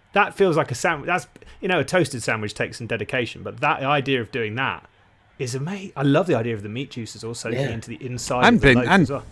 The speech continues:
Speaker 3: and then taking it outside into the, the, you know, the lovely summer sunshine to sit under a lovely willow tree or whatever you can find with some shade and, and enjoy it in a mindful connection with nature and all that hard work. It sounds amazing, that.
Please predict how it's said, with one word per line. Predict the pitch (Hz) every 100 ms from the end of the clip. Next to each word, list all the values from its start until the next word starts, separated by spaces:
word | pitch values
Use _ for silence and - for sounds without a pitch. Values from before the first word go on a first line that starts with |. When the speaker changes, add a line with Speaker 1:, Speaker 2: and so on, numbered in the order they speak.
| -
Speaker 3:
and | 175 208
then | 175
taking | - 190 - 147
it | 135
outside | 135 131 - 170 156 127
into | 120 117 113
the, | 120 104
the, | 104
you | 131
know, | 107 127 90
the | 98
lovely | 123 117 113
summer | - 131
sunshine | 110 135 139 - 90 101 107
to | 120
sit | - 151
under | 120 120 117
a |
lovely | 120 120 117 110 - - - - - - - -
willow | 135 139 127 117
tree | - - 120 123
or | 123 113
whatever | 117 113
you | 120 120
can | -
find | 104 - 117 117 117
with | 113
some | - 117
shade | - - 113 120 113
and, | 113 113
and | 127 120
enjoy | 113 113 107 135 131
it | 107 117 - - - - -
in | 113
a |
mindful | 110 127 120 117 - 117 104
connection | 127 135 - - 123
with | 107
nature | 117 117 117 123 120
and | 120
all | 123
that | 120 120
hard | 117 120 107
work. | 117 123 120
It | 120 113 -
sounds | 147 104
amazing, | 101 123 156 80
that. | 92